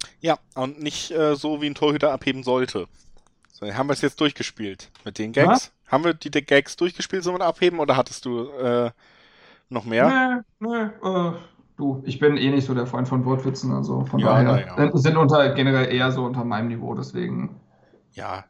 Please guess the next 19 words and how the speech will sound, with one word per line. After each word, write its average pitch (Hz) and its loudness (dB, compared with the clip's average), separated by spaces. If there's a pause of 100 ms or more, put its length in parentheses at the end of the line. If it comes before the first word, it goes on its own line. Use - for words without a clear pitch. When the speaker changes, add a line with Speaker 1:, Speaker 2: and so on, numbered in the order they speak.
Speaker 1:
nicht 123 -6
wirklich 156 0
direkt 151 -4
abgehoben, 131 -4
außer 123 2
einundzwanzigtausend 110 -6
Euro. 101 -10 (1200)
Speaker 2:
So. 127 4 (800)
Ja, 120 2
einundzwanzigtausend 131 -2
Euro, 120 -2
ne, 120 -2
das 123 -2
ist, - -8
äh, 127 2
das 123 0
sind 117 2
Summen, 127 6
äh, 123 4